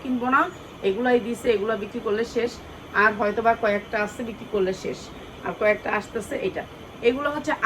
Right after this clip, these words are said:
আড়ংয়ের কিছু ড্রেস। এই যে দেখেন, বড়, অনেক বড়, আর সুতি। এই যে দেখেন, সুতিটা কিভাবে বোঝাবো আপনাদেরকে, সুতিটা বোঝায় দিয়ে, এই যে এইভাবে।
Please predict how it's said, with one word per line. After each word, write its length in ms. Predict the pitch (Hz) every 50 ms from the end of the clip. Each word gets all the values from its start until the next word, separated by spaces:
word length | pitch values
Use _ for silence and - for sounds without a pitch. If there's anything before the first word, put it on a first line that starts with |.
| 185
আড়ংয়ের 320 | 220 240 240 254 269 269 254
কিছু 160 | - 254 - 262
ড্রেস। 240 | 214 185 202 247 262 - - -
এই 60 | 220 208
যে 80 | 208
দেখেন, 280 | 196 208 208 - 202 165 160 160
বড়, 220 | 180 196 220 233 226 190 160 180
অনেক 160 | 196 233 240 208 185
বড়, 120 | 190 196 175 165
আর 60 | 165 - -
সুতি। 260 | - 254 - 269 202 156 - - - - - - - - -
এই 40 | 196
যে 60 | 226
দেখেন, 260 | 214 - 240 - 262 254
সুতিটা 440 | - - 269 240 - 269 - 262 254 254 -
কিভাবে 300 | 277 254 262 247 240 247
বোঝাবো 380 | 233 208 226 214 220 220 214 226
আপনাদেরকে, 440 | 214 208 214 214 208 208 190 214 247
সুতিটা 340 | - - 202 - 202 208 185
বোঝায় 320 | 170 175 170 175 180 175
দিয়ে, 160 | 160 180 190
এই 120 | - 185 170
যে 80 | 156 170
এইভাবে। 280 | 170 160 156 139 139